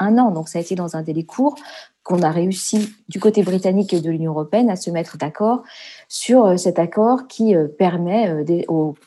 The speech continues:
Britanniques et aux pays de l'Union européenne de continuer à échanger sans droit de douane et sans quota. Donc ça, ça faisait partie des éléments qui étaient très importants pour les Britanniques, hein, de garder,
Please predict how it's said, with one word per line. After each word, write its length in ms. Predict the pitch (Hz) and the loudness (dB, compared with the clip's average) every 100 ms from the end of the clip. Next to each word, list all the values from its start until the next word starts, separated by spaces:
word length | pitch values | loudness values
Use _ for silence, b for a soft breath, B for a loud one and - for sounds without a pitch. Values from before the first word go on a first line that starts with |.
| - | -12
Britanniques 560 | - 185 190 175 190 185 | -2 0 2 2 0 0
et 100 | 175 | 0
aux 100 | 180 | 0
pays 160 | 170 185 | 0 -2
de 60 | 170 | -2
l'Union 180 | 160 | -2
européenne 300 | 151 147 233 | -4 -2 0
de 80 | 254 | 0
continuer 500 | 170 247 254 208 196 | 0 0 2 0 0
à 80 | 185 | -2
échanger 580 | 180 - 175 175 175 170 B B - | -4 -6 -6 -4 -4 -4 B B -8
sans 220 | - 214 | 0 0
droit 220 | 196 185 | 2 0
de 80 | 165 | 0
douane 340 | 175 180 175 - | -2 0 0 -4
et 100 | 165 | -8
sans 180 | 180 | -8
quota. 400 | 180 160 160 202 285 B B | -6 -6 -2 -4 -4 B B
Donc 100 | 160 | -6
ça, 80 | 247 | -4
ça 120 | 254 175 | -2 -2
faisait 240 | 165 175 | -2 -2
partie 320 | 175 - 233 | -2 -4 -4
des 180 | 190 170 | -2 -2
éléments 320 | 170 170 180 | -2 -2 -4
qui 160 | 185 156 | -6 -10
étaient 160 | 156 | -10
très 340 | 147 - 226 202 | -10 -2 -2 -2
importants 440 | 170 165 - 175 | -6 -8 -8 -10
pour 160 | 175 160 | -8 -10
les 100 | 151 | -8
Britanniques, 540 | 160 156 147 170 220 | -8 -8 -6 -4 -4
hein, 80 | 156 | -6
de 140 | 143 | -8
garder, 520 | 147 175 180 180 202 | -2 -2 -2 -2 -2